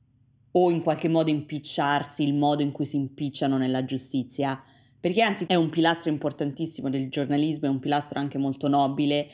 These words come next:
fare da controllori di questi, mm, di queste istituzioni.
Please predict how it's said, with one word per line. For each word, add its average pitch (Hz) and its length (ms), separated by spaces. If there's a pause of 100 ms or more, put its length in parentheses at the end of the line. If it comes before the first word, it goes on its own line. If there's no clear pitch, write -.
fare 147 380
da 143 160
controllori 139 960 (220)
di 147 120
questi, 139 600
mm, 123 340 (100)
di 131 160
queste 143 260
istituzioni. 127 760